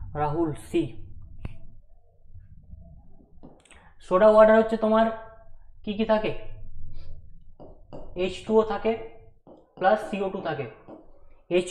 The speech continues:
টু আর সিও টু এটা থাকে সোডা ওয়াটারে। তাহলে কি কি হচ্ছে? জল মানে তরল এবং গ্যাস, তাহলে তরল এবং গ্যাস মানে অপশন সি, ঠিক আছে? তরল এবং গ্যাসের মিশ্রণ, সোডা ওয়াটার হচ্ছে তরল এবং গ্যাসের মিশ্রণ, তরল ও গ্যাস-, গ্যাসের মিশ্রণ এইচ টু ও আর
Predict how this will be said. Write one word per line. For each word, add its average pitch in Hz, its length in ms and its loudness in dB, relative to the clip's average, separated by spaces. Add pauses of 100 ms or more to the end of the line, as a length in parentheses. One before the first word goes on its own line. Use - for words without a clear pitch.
টু 220 160 6
আর 214 80 10 (100)
সিও 208 180 4
টু 151 140 -2 (300)
এটা 180 160 -2
থাকে 196 220 -4
সোডা 180 220 0
ওয়াটারে। 139 340 0 (320)
তাহলে 196 260 -4
কি 226 100 -2
কি 208 140 -2
হচ্ছে? 214 280 -2 (360)
জল 185 260 4 (400)
মানে 180 160 -4
তরল 196 380 2
এবং 196 220 2 (160)
গ্যাস, 170 200 6 (360)
তাহলে 165 260 -4
তরল 190 220 2
এবং 208 240 -2
গ্যাস 196 240 0
মানে 196 180 -4
অপশন - 400 -6
সি, 185 180 -4 (440)
ঠিক 196 100 -2
আছে? 247 160 -2 (120)
তরল 185 220 2
এবং 196 200 -2
গ্যাসের 185 340 0
মিশ্রণ, 156 260 -6 (100)
সোডা 180 180 0
ওয়াটার 185 240 4
হচ্ছে 196 160 -2
তরল 170 280 0
এবং 190 240 2
গ্যাসের - 340 4
মিশ্রণ, 165 380 -2 (560)
তরল 165 260 6
ও 202 120 2
গ্যাস-, 175 240 2 (100)
গ্যাসের 170 280 2
মিশ্রণ 180 300 -2 (120)
এইচ 170 120 0 (100)
টু 208 140 0
ও 254 40 6 (280)
আর 180 120 0